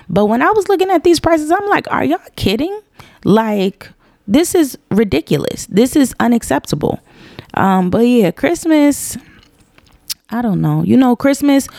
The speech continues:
for Christians is the celebration of Jesus' birthday. But, you know, for America, it's a cash cow.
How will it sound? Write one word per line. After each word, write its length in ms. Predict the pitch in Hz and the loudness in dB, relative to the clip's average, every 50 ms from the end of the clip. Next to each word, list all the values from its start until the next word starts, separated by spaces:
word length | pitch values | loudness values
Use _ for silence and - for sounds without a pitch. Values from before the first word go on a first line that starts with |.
| - - - - | -20 -20 -20 -8
for 180 | - - 226 | -4 -4 -4
Christians 800 | 220 - - 247 226 220 - - 202 196 185 185 185 180 185 - - - _ _ _ _ | -2 -2 -2 0 0 0 -2 -2 -4 -2 -2 -2 -2 -4 -4 -8 -12 -20 _ _ _ _
is 320 | - - 185 180 170 170 156 | 0 2 2 2 2 2 2
the 800 | 151 147 143 143 151 175 175 175 175 170 165 160 156 156 170 - - _ _ _ _ _ _ _ | 0 0 0 2 2 2 4 4 4 4 4 4 4 2 0 -2 -6 _ _ _ _ _ _ _
celebration 840 | - - - 208 190 190 185 175 175 175 175 185 180 - 180 170 156 | -6 -4 -2 0 0 0 -2 0 0 0 0 -2 -2 -2 -2 -2 -2
of 100 | 147 147 | -2 -2
Jesus' 400 | 135 - 165 165 156 156 147 143 | -2 0 0 2 2 2 0 0
birthday. 460 | - - 160 160 160 - - 143 156 | -2 -2 0 0 -2 -2 -2 -4 -4
But, 320 | 156 - 156 151 113 - - - - - - _ | -2 -2 -2 -2 -2 -4 -6 -12 -20 -20 -12 _
you 120 | - - 233 | 0 2 2
know, 140 | 247 233 220 | 2 2 0
for 200 | - - 208 202 | -2 -2 -2 -2
America, 640 | 190 180 185 196 214 - 302 294 - 269 247 214 - | -2 -2 -2 0 0 0 -2 -2 -4 -4 -4 -2 -2
it's 220 | - 165 - - - | -2 -4 -2 -2 -4
a 60 | 247 | -4
cash 460 | - - - - 185 285 262 - - | -4 -4 -4 -2 -2 -4 -6 -10 -10
cow. 400 | - - 170 147 135 123 - - | -6 -4 -2 -2 0 -2 -4 -6